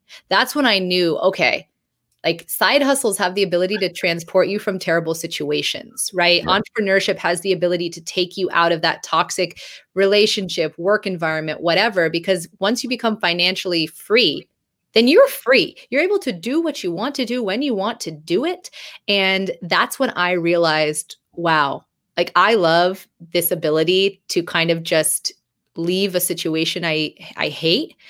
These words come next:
Speaker 1: and be able to still thrive and do what I wanna do and experience new experiences and help people, but not have to be in a situation because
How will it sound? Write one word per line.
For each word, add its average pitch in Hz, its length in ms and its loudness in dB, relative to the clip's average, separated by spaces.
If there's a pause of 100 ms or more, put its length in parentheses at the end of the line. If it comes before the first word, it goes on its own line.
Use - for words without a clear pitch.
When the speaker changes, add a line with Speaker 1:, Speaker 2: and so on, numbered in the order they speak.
(220)
Speaker 1:
and 196 160 2
be 196 120 6
able 202 180 2
to 196 100 -6
still 220 300 4
thrive 202 640 2
and 180 120 -2
do 190 120 0
what 208 80 2
I 170 80 2
wanna 170 240 -4
do 190 360 -2
and 208 80 0
experience 185 640 -4
new 175 100 -4
experiences 254 840 0
and 170 120 0
help 135 460 -2
people, 349 480 0 (540)
but 180 260 0
not 214 300 0
have 214 220 0
to 196 80 -2
be 202 280 -2
in 185 60 0
a 170 80 -6
situation 180 600 -2
because 165 320 -4